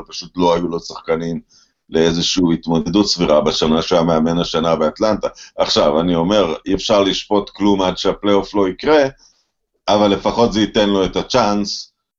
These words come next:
אה, אתה יודע, לגשת לחוות עם מחבט בידו, עם, עם שחקן שנותן לו סיכוי לגיטימי, לפחות לגמר.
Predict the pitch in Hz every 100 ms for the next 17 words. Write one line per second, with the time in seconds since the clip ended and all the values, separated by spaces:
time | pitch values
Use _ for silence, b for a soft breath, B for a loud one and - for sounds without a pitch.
0 | _ _ 90 90 87 85 82 80 80 95
1 | 87 90 80 76 - - 82 85 101 98
2 | 104 - - 87 92 98 95 95 92 87
3 | - 90 101 92 85 73 76 73 - B
4 | B B _ 101 92 - 85 - 95 -
5 | 90 90 92 85 - 85 85 - 90 90
6 | 85 82 82 - 87 82 76 71 - -
7 | 85 78 76 82